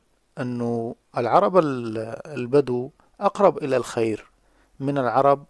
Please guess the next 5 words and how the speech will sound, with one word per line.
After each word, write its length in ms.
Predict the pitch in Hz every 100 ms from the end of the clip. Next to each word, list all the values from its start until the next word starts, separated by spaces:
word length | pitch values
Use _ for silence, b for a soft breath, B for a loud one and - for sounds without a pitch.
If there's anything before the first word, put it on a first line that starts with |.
| -
المتمدنين، 920 | 143 131 131 123 117 113 117 117 110 - _ _ _ _ -
وهذا 480 | - 120 131 127 123
رأي، 600 | 131 139 147 139 139 - _ 156
آه، 440 | 117 110 110 -
سابق 460 | - - 160 127